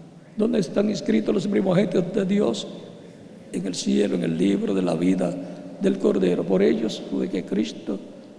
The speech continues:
murió para la preservación de la vida, o sea, para que puedan vivir eternamente todos esos hijos e hijas de Dios, que son los primogénitos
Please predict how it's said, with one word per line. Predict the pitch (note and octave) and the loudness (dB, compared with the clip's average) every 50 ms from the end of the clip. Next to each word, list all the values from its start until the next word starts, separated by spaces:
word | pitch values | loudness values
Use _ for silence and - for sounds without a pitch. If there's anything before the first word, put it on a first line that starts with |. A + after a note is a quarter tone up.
| - - - | -20 -16 -10
murió | - G#3+ G3+ G3 G3 G3+ G3 - - - - - - - - - - - - - | -6 -4 0 2 4 4 4 2 0 -4 -8 -12 -14 -14 -16 -16 -18 -18 -6 -4
para | - - - | -2 -2 0
la | - - - | -2 -2 -2
preservación | - F3 E3+ G3 F3+ F3+ F3 - - G#3 G3+ A3 A#3+ B3 A#3+ - - - - - - - - - - - - | -2 -2 0 0 0 0 -2 -2 -2 0 0 0 0 0 -2 -6 -8 -12 -14 -16 -16 -18 -18 -20 -16 -6 -2
de | F#3+ G3 | 0 2
la | - - | 2 2
vida, | - - - - - - - - - - - - - - - - - - | 4 4 2 2 0 -2 -6 -8 -10 -12 -14 -14 -16 -16 -18 -20 -14 -10
o | - E3+ E3 | -8 -6 -4
sea, | - G3 F#3 F#3+ F#3+ G#3 G#3 - - - - - - - - - - | -2 0 0 0 0 0 -2 -6 -12 -14 -14 -16 -18 -18 -20 -6 -4
para | F#3+ F#3 F#3 | -2 -2 0
que | - G3 | -2 -4
puedan | F#3 - - - G3+ - - G3 F#3+ F#3 | -4 -2 -2 0 0 2 2 0 2 0
vivir | - - - - - - - - - - - - - | 0 0 2 2 2 2 0 -2 -6 -8 -12 -10 -8
eternamente | - - - - - G3 G3 F#3 F3+ - F3 G#3 A#3+ - - - - - - - - - - - - - - - - - | -6 -8 -4 -4 -2 -2 -2 -2 -2 0 0 0 0 0 -2 -6 -4 -4 -4 -4 -6 -8 -12 -12 -14 -16 -16 -18 -20 -4
todos | - A3 G3+ G#3 A3 G#3+ - G#3 F3+ - A3 | 2 4 4 4 4 2 0 -2 -2 0 -2
esos | F3+ E3 - G3+ F3+ - | -2 -2 -2 -4 -2 0
hijos | - G#3+ G#3 F#3+ F3 - - | 0 2 2 2 0 0 0
e | - | 0
hijas | - F#3 F#3 F3+ | 2 2 2 0
de | F3 F3+ | 0 -2
Dios, | F3 G#3+ A#3 A#3+ - - - - - - - - - - | -2 -2 0 -2 -2 -4 -8 -12 -14 -14 -14 -16 -16 -8
que | - G#3+ | -8 -6
son | F3+ - A3 G#3 G#3 G#3 | -4 0 0 0 2 0
los | G3+ - - | -2 -4 -4
primogénitos | - G3 F#3+ F#3 F3 E3 G#3+ A3 G3 - - - - - | -4 -4 -4 -2 0 0 0 0 -2 -2 -4 -4 -6 -8